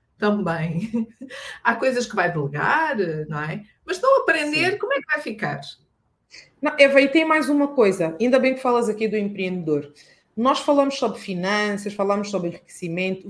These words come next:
Speaker 2: Contou-se uma mentira muito grande e bem contada e muito bonita e ornamentada, cheia de pedrinhas reluzentes, que o único caminho para nós termos liberdade, para nós termos, termos, para nós nos realizarmos é ao empreender.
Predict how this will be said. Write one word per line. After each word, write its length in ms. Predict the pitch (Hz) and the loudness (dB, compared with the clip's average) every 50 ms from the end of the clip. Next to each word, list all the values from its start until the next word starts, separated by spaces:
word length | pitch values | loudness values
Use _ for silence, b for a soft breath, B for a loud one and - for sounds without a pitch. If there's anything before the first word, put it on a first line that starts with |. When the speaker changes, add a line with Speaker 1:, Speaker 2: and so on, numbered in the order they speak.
| - _ | -12 _
Speaker 2:
Contou-se 520 | - 285 285 277 277 330 339 339 - - | 0 2 2 2 2 0 -2 -2 -2 -4
uma 180 | 330 330 330 320 | -2 0 0 0
mentira 540 | 320 302 269 247 226 - - 285 311 302 277 | 0 0 0 0 -2 -2 -2 0 2 2 2
muito 380 | 262 262 262 269 285 277 - | 2 2 0 0 -2 -2 -4
grande 320 | 190 190 214 233 247 226 226 | -2 0 2 2 2 0 0
e 40 | 185 | 2
bem 200 | 190 226 247 247 | 2 2 2 0
contada 360 | 233 208 196 208 208 202 202 | -2 -2 0 0 0 0 0
e 40 | 202 | -2
muito 320 | 196 220 247 277 - - | -4 -4 -4 -6 -6 -8
bonita 360 | 180 175 185 190 214 214 - 208 | -6 -4 -2 -2 -2 -2 0 0
e 40 | |
ornamentada, 800 | 190 180 175 185 185 185 190 185 180 - 196 208 214 214 220 B B B B B | 0 0 -2 -4 -4 -4 -4 -4 -2 0 2 2 2 0 -2 B B B B B
cheia 300 | - - 254 277 269 240 | -2 0 2 2 2 0
de 80 | 196 196 | -2 -4
pedrinhas 600 | - - 180 160 190 240 247 247 240 220 196 - | -10 -10 -6 -4 0 2 2 2 2 2 0 -2
reluzentes, 840 | 175 170 196 196 196 202 185 165 180 190 185 185 196 - - - - b b b b b _ | -6 -6 -4 -2 -2 -2 -2 0 0 0 0 0 -2 -6 -10 -18 -18 b b b b b _
que 80 | - 285 | -2 0
o 40 | 277 | 2
único 500 | 302 359 392 392 392 381 - 311 294 - | 2 2 2 0 0 0 0 -2 0 2
caminho 580 | - 262 247 254 254 285 302 311 285 262 240 240 | 2 2 4 4 2 2 2 2 2 2 0 0
para 180 | - 220 214 | -2 -2 -2
nós 200 | 220 240 254 247 - | -2 -2 -4 -4 -2
termos 220 | 262 262 240 185 | -2 -2 -2 -4
liberdade, 920 | 214 220 233 208 170 214 208 175 165 214 214 233 247 247 247 214 185 196 | -4 -4 -4 -2 0 0 0 0 2 4 6 6 6 6 4 0 -2 -6
para 160 | - - 208 202 | -4 -4 -4 -2
nós 180 | 214 233 214 - | -2 -4 -6 -4
termos, 300 | - 233 220 226 220 - | -2 -2 -2 -2 -4 -6
termos, 300 | 247 233 226 - - b b b b b b b _ | -8 -8 -8 -10 -14 b b b b b b b _
para 160 | - 233 233 | -2 0 2
nós 200 | 247 269 285 233 | 2 2 2 2
nos 220 | 254 247 247 - | 0 -2 -2 -4
realizarmos 920 | 226 - 208 226 240 233 233 233 214 - 233 226 226 226 226 247 240 - - | -6 -6 0 2 2 2 2 2 0 2 4 4 4 4 2 0 -4 -4 -4
é 80 | 233 233 | -2 0
ao 160 | 233 233 233 | 0 2 0
empreender. 840 | 240 240 226 - 226 214 220 220 214 214 196 170 151 143 - - | 0 -2 -4 -4 -4 -4 -2 -2 -2 -2 -2 -4 -4 -4 -6 -12